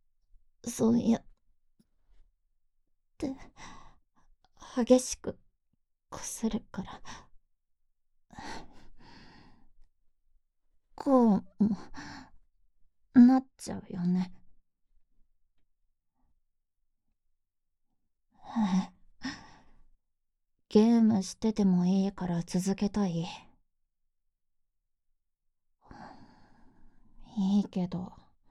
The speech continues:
君はそれでいいの？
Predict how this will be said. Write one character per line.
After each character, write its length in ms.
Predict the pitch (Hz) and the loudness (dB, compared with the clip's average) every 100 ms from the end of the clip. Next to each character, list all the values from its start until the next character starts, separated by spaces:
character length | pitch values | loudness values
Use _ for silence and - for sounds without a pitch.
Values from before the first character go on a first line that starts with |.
| _ - - - - - - - - _ - - | _ -20 -20 -20 -20 -20 -20 -20 -20 _ -20 2
君 340 | 226 220 233 | 6 8 6
は 120 | 240 | 2
そ 140 | 240 233 | -2 -4
れ 120 | 226 | -2
で 100 | 233 | 0
い 220 | 240 254 | 0 2
い 40 | 240 | 0
の？ 320 | 175 185 | 0 -4